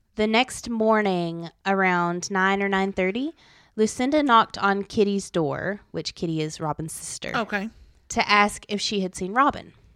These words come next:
Speaker 2: Okay, so she waited an entire night
Speaker 1: Looking for him?
Speaker 2: for looking for him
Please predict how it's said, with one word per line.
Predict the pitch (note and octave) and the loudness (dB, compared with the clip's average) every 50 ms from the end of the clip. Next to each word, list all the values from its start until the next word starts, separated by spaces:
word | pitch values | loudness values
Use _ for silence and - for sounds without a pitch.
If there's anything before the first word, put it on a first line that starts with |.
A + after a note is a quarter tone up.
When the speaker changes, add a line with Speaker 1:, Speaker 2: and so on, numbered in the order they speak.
| - - | -8 -8
Speaker 2:
Okay, | A#3+ A#3 A#3+ A3 | -4 -2 -2 -2
so | G#3 - - A3+ G#3+ | -2 -2 -2 -2 -2
she | G#3 - - - - - - A#3+ A#3 A3+ A3+ | -2 -4 -10 -12 -10 -10 -6 -4 -4 -4 -4
waited | A3 G3+ G#3+ A3 G#3 G#3 G3+ G#3 G3+ G3+ | -6 -4 0 2 2 2 2 0 -2 -2
an | F#3+ F#3+ G3+ | -4 -6 -6
entire | G3+ G3 G3+ A3 A3+ G#3+ G#3 G3+ | -6 -6 -4 -2 0 0 0 0
night | F#3+ F#3 F3+ F3 D#3+ D#3+ - - - _ _ - _ _ _ _ _ _ _ _ _ _ _ | 0 0 -2 -2 -4 -6 -10 -16 -20 _ _ -20 _ _ _ _ _ _ _ _ _ _ _
Speaker 1:
Looking | - G#3 F#3+ G#3 F#3 - F3+ E3+ | -10 0 2 2 2 2 -4 -8
for | F3 - E3+ | -6 -6 -6
him? | F3+ G#3 A3 A3+ A#3 A#3 - | -4 -2 -4 -4 -6 -8 -6
Speaker 2:
for | - C4+ B3+ | -2 -2 0
looking | A#3+ A3+ A3 - A#3+ A3+ A3+ | 0 0 -2 -2 -4 -6 -4
for | A3 G#3 | -4 -2
him | G#3 A3 G#3 G3+ G3+ F#3+ | 0 0 0 0 -2 -4